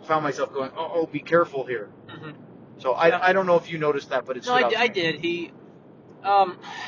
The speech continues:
Speaker 2: Jamie Benn plays better when he plays angry, but he needs to play, he needs to be a smarter angry sometimes. Um, there was no, there was times tonight when, when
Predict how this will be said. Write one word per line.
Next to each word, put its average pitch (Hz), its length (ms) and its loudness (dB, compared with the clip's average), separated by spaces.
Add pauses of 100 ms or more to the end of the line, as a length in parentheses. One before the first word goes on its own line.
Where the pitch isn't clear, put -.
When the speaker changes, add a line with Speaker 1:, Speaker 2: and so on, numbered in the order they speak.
(1400)
Speaker 2:
Jamie 311 300 -2
Benn 214 320 0
plays 185 380 -2
better 151 320 0
when 147 120 -2
he 147 80 -8
plays 180 480 -6
angry, 135 520 -10 (100)
but 151 120 -10
he 175 180 -6
needs 208 380 -6
to - 100 -10
play, 170 560 -4 (1160)
he 170 100 -10
needs 196 200 -4
to 196 80 -14
be 180 140 -2
a 160 60 -4
smarter 170 520 -2
angry 127 360 -10
sometimes. - 720 -16 (100)
Um, 147 300 0 (580)
there 202 160 0
was 226 200 2
no, 208 260 0
there 208 120 2
was 208 120 -2
times 214 420 0
tonight 185 320 -2
when, 156 460 -4 (580)
when 143 140 -12